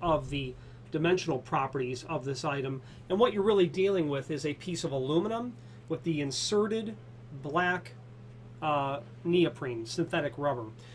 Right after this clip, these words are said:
When it arrives to you, the neoprene is generally loose. It's not slid all the way through, so you do have to force that all the way through and in and down. It is, uh, it can be a chore to pull that through, um, especially if it's a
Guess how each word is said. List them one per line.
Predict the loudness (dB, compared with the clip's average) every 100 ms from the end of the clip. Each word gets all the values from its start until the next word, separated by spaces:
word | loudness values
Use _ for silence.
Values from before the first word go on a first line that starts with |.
| -18 -2
When | 2 4
it |
arrives | 4 6 6 4 2
to | -2 -4
you, | -2 -4 -4
the | -2
neoprene | 0 -2 2 2
is | 2
generally | -2 0 2 2 2 0
loose. | 0 -2 -2 -8
It's | -4
not | -4 -4 -4
slid | 2 4
all | 4 2
the |
way | 0 -2
through, | -2 -4
so | -2 -4
you | 0
do | 4 4
have | 2 -2
to | -6 -8 -14 -18 -18
force | -2 6 6 6
that | 0 0 0
all | 0 0
the |
way | 0 -4
through | 0 0 0
and | -2 -2
in | -2
and | -2 -2
down. | -2 -2 -2 -4 -6 -14 -18 -6
It | 0
is, | 2 2 2 0 -4
uh, | -2 0 0 -2
it | -6
can | 0 0 2
be | 2
a | 2
chore | 0 2 6 8 8 4 -4 -18 -8
to | -8
pull | -2 2 2
that | 2 0 -6
through, | -4 2 4 2 -2 -6
um, | -4 -4 -2 -4 -6 -10 -16 -18 -16
especially | -4 -4 -2 -4
if | -4
it's | -6 -6
a | -4